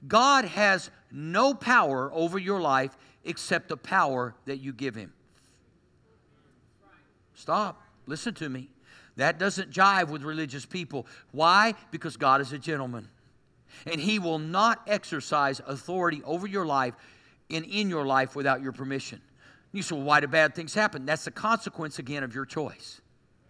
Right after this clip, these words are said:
To all of us. It's, uh, Adam and Eve. They started the whole mess. I'm gonna have a chat with them when I get to heaven. No, the reality is that we have to address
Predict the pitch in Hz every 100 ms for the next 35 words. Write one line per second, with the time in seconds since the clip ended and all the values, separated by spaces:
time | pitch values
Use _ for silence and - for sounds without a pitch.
0 | _ _ _ _ _ _ - 196 214 190
1 | 131 - 160 139 - - - 131 160 190
2 | 185 208 135 - 147 156 165 160 147 165
3 | 156 175 165 170 - - 143 208 185 202
4 | - 214 196 139 135 131 135 127 120 135
5 | 117 85 - - - - - - - -
6 | - - - - 554 _ _ _ _ _
7 | _ _ _ _ _ _ - _ - 240
8 | 180 185 196 226 269 220 180 147 143 147
9 | - - _ _ _ _ 208 196 160 190
10 | 233 247 247 233 - - 214 214 214 -
11 | - 202 185 180 165 151 165 208 190 170
12 | -